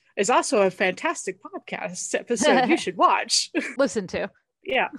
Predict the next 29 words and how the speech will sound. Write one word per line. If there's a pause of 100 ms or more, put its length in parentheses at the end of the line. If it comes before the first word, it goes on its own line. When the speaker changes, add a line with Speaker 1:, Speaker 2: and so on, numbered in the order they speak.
(160)
Speaker 2:
<laughs>
Speaker 1:
In
Her
Shoes
is
one
of
Jennifer
Weiner's, (100)
and
it's, (500)
it
doesn't
stop (100)
at, (100)
"Oh,
well,
we
have
this
falling
out
and
it's
an
easy
piece
back
together."